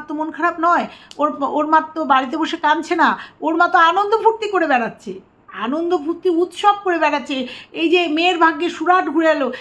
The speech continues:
যখনই ভাবি শেষ করবো, আরও ওর মাকে বলতে গেলে না শেষ হয় না।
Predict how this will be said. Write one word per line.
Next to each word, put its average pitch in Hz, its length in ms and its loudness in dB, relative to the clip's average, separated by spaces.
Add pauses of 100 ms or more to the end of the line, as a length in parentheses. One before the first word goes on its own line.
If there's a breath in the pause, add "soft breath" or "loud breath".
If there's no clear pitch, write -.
(160 loud breath)
যখনই 311 400 -4
ভাবি 285 240 0
শেষ - 260 -6
করবো, 277 240 -4
আরও 262 300 2
ওর 247 180 -4
মাকে 254 280 -2
বলতে 226 320 -4
গেলে 320 180 -6
না 320 160 -2
শেষ 247 320 -8
হয় 214 100 -2
না। 190 160 -10